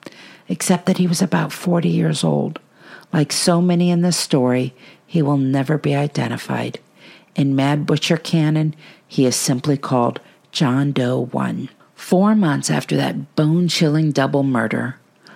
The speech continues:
on January twenty-sixth, nineteen thirty-six, a barking dog was disturbing the quiet of people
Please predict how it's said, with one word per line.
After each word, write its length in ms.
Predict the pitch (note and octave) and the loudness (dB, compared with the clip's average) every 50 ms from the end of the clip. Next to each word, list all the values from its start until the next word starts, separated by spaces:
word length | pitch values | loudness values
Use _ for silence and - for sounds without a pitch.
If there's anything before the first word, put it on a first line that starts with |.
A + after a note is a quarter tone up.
| - _ _ - - | -20 _ _ -4 -2
on 160 | C#3 C3+ - | 0 0 0
January 480 | - C3+ B2 A#2+ B2 C3 C3 D3 E3 | 0 0 0 0 0 0 0 0 0
twenty-sixth, 760 | D#3+ - - F#3 F#3+ G3 F#3+ - - - C#3+ C#3+ - - - | -2 -2 0 0 2 2 0 0 0 0 0 -2 -2 -6 -4
nineteen 480 | - - B2+ D3+ - - - D#3 D#3 D#3+ | -2 -2 -2 -2 -4 -2 -2 0 0 -2
thirty-six, 1000 | - - - C#3 C#3+ D#3+ E3 D3+ - - - C3+ B2+ B2+ - - - - - - _ - - - - - - - - _ - | -2 -2 -2 0 0 0 -2 -2 -2 -2 -2 -2 -4 -4 -8 -10 -10 -10 -10 -12 _ -20 -20 -20 -20 -20 -20 -20 -10 _ -6
a 60 | - | -4
barking 520 | - - D3+ D3 D3+ D#3+ - - F#3 F3 E3 | -2 0 2 2 2 2 2 0 0 2 2
dog 360 | D#3+ F3 D#3 D#3 D#3 D3+ - | 2 2 2 2 2 0 0
was 140 | D3 C3 - | -4 -4 -4
disturbing 640 | - - - - - - C#3+ C#3 C#3+ C#3+ D3+ D3+ D3+ | -4 -6 -6 -6 -4 0 0 0 0 0 0 0 0
the 80 | D3 | 0
quiet 480 | C#3 - - - D#3 D3+ D3 D3 D3 C3+ | -2 -4 -2 0 0 2 2 2 0 0
of 160 | C#3 - - | -2 -4 -6
people 440 | - - D#3+ D3+ - - C3 C3 | -6 -2 -2 -2 0 0 -2 -2